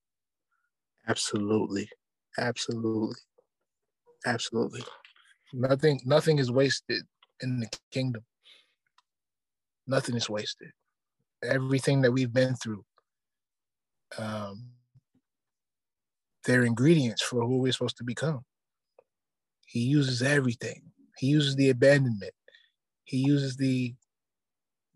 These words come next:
molestation. He uses the rape. He uses the, you know, tough school years. He uses, he uses the bullying. He uses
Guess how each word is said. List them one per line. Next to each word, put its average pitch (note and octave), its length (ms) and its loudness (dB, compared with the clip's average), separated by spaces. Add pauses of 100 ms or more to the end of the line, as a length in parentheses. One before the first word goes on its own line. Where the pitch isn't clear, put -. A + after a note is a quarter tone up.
(140)
molestation. B2+ 840 2
He A2 100 -10
uses C3+ 460 -2
the B2+ 320 -2 (120)
rape. B2+ 360 0 (120)
He C3 100 -8
uses C#3+ 440 -2
the, B2+ 320 -6 (800)
you C3+ 100 -6
know, A2+ 360 -4 (2000)
tough D#3 260 6
school D#3 480 2
years. G2+ 460 -4
He C3 100 -4
uses, C#3 500 0
he C#3 100 -4
uses C#3+ 400 -2
the B2 100 -4
bullying. A#2 600 2
He A2 100 -8
uses D3+ 380 -2